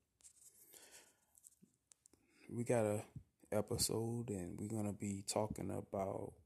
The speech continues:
a topic that I think many people misunderstood back in the day, and we're actually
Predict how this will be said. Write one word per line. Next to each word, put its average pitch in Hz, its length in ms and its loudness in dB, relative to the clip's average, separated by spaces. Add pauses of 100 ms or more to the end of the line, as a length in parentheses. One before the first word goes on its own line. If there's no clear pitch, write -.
(200)
a 98 100 -2
topic 104 680 2
that 98 300 -2 (1160)
I 104 40 -6
think 110 340 0
many 107 300 4
people 107 520 0 (720)
misunderstood 107 960 4 (1200)
back 101 300 0
in 92 80 2
the 90 80 -2
day, 110 440 0 (1160)
and 98 400 0
we're 101 120 2
actually 110 640 4